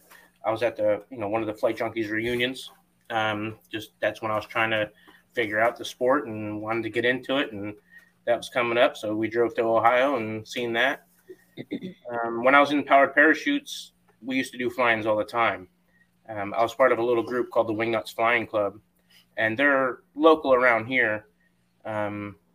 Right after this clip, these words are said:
and they would always have, like, a fly-in at their home field or home airport. And we used to go to about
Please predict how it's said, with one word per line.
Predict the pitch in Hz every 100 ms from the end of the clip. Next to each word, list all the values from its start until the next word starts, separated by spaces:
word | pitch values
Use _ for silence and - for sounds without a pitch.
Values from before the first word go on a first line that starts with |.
| _ -
and | 120
they | 120
would | 123 127
always | 135 123 -
have, | 123 117 117 110 110 110 _ _ -
like, | 113
a | 123
fly-in | - 123 117 113 110 107 104 104 _ _
at | 113 113
their | 117 107
home | 113 113 104 101 90 -
field | - 113 107 110
or | 101 98
home | 117 110
airport. | 107 107 - 104 101 - _ _ _ _ _
And | 107 110
we |
used | 131 156
to |
go | 147 151
to | 147
about | 147 139 135 -